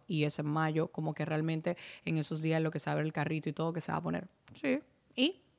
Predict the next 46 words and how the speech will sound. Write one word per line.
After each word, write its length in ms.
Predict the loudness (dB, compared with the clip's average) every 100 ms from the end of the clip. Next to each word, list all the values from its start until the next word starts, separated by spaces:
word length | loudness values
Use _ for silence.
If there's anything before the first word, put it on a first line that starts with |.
| _ _ -2
O 40 | 4
sea, 280 | 8 8
¿tú 140 | 6 4
crees 160 | 4
que 80 | 6
yo 160 | 6 6
voy 140 | 6
a 20 |
esperar 560 | 4 6 8 8 8 2 -6 -18 -2
que 100 | 2
llegue 220 | 6 6
el 80 | 6
momento 440 | 4 4 2 4
de 120 | 2 2
caos 560 | 6 8 8 2 -6 -14 -20 2
para 220 | 6 6
darme 260 | 6 4 4
cuenta 320 | 2 4 0
que 80 | 0
se 140 | 4
va 80 | 4
a 40 |
desbordar? 540 | 4 2 2 4 2 4
Yo 140 | 2
ya 160 | 2 0
sé 220 | -2 -2
que 120 | -2
se 140 | 0
va 100 | 0
a 40 | 2
desbordar 640 | 0 0 0 2 2 2 -2 -10 -16 0
porque 300 | 0 4 2
yo 120 | 4
ya 160 | 4 2
vi 140 | 0
las 180 | -2 -2
otras 280 | -2 -2 -2
proyecciones. 960 | -4 -2 -4 0 4 4 2 -6 -12 -18 -20 0
Es 100 | 4
decir, 260 | 4 4 2
yo 160 | 4 4
ya 200 | 4 2
sé 180 | 2
los 220 | 2 2 2
días 280 | 0 0
concurridos. 800 | 0 -2 2 2 4 4 2 -4